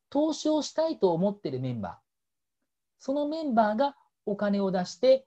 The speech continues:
えー、参加していく。これが募集設立ね。まあ、ほとんどね、今の日本だと発起設立で作るんですが、試験的には両方出てきますから、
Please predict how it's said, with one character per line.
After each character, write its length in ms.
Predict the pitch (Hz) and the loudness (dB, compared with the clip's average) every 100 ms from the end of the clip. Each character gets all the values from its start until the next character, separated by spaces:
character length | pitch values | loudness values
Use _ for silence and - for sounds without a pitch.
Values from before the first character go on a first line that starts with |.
| _ | _
え 140 | 190 190 | -2 -2
ー、 20 | |
参 220 | 180 156 | -2 -6
加 120 | 135 | -6
し 80 | 123 | -10
て 80 | - | -12
い 80 | - | -16
く。 120 | - _ _ _ _ _ _ _ _ _ _ | -20 _ _ _ _ _ _ _ _ _ _
こ 100 | 285 | -2
れ 60 | 294 | 2
が 140 | 160 | 2
募 120 | 165 | 2
集 240 | 165 185 175 | 0 0 0
設 240 | - 110 | -2 -8
立 140 | 85 - | -12 -10
ね。 140 | 220 _ _ _ _ _ _ _ _ _ _ _ _ _ _ _ _ _ _ - | -10 _ _ _ _ _ _ _ _ _ _ _ _ _ _ _ _ _ _ 0
ま 120 | 202 | 2
あ、 40 | 175 | 6
ほ 140 | 208 | 4
と 160 | 208 381 | 2 0
ん 40 | |
ど 80 | 294 | 2
ね、 160 | 233 247 | 4 4
今 160 | 269 | 4
の 100 | 240 | 6
日 100 | 196 | 8
本 200 | 190 220 | 8 8
だ 100 | 156 | 6
と 240 | - 180 139 | 6 4 6
発 240 | 175 170 | 4 4
起 120 | 240 | 0
設 220 | 220 269 220 | 2 4 4
立 180 | 202 131 | 4 4
で 100 | 120 | 2
作 220 | - 185 | 6 6
る 80 | 143 | 6
ん 60 | |
で 80 | 104 | -2
す 120 | - | -2
が、 240 | 156 117 117 | 0 2 0
試 140 | - | 2
験 160 | 254 262 | 4 4
的 140 | 277 | 4
に 80 | 277 | 6
は 60 | |
両 120 | 165 165 | 6 8
方 160 | 185 | 8
出 80 | 190 | 8
て 140 | 156 | 4
き 100 | 131 | -2
ま 80 | 113 | -4
す 80 | 113 | -2
か 100 | 156 | 2
ら、 240 | 147 110 | 2 2